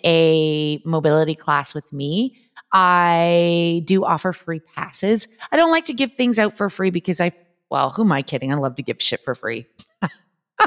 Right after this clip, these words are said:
I just give everything for free. I really friggin' would. I'm so like that. But I also think that you feel more accountable when you have to pay for something. It makes you have to commit, because I know I'm like that. I will commit to something that I paid for.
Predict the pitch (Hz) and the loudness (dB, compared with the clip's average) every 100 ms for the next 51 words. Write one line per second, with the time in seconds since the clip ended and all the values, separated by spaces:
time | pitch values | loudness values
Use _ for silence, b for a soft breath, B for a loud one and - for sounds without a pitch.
0 | - B B B - 381 403 - 294 285 | -2 B B B 0 2 2 2 4 4
1 | 294 302 254 254 - 226 208 214 254 254 | 2 -4 -2 -2 2 4 4 4 2 0
2 | - 240 226 208 196 160 - B B B | -2 -2 0 2 2 0 -2 B B B
3 | - 202 214 208 - - 240 226 226 220 | 0 2 2 0 -2 0 2 4 6 6
4 | 202 196 190 175 156 - 190 - _ B | 6 4 4 2 2 2 0 0 _ B
5 | B - _ _ _ - 240 269 269 277 | B -20 _ _ _ 2 4 4 2 2
6 | 277 285 - 254 226 208 175 202 - 220 | 0 0 2 0 2 0 0 -2 2 4
7 | 208 196 - - 185 185 175 165 170 165 | 6 2 2 -2 0 2 2 2 2 -2
8 | 160 170 - - 165 165 - 160 165 156 | -2 -4 -6 -6 -4 -4 -4 -4 -4 -2
9 | 156 143 170 - 175 175 185 - 180 - | -2 0 0 0 0 0 -2 -2 -8 -8
10 | 151 143 - 160 165 175 185 180 170 156 | -4 -4 -4 -6 0 0 2 2 2 2
11 | 139 123 - 139 - 160 185 185 175 175 | -4 -4 -2 -2 0 2 2 2 0 0
12 | 170 160 - - 147 151 143 143 139 143 | -6 -6 -4 -4 -4 -2 -2 0 -2 -2
13 | 143 - 135 165 | -2 2 2 2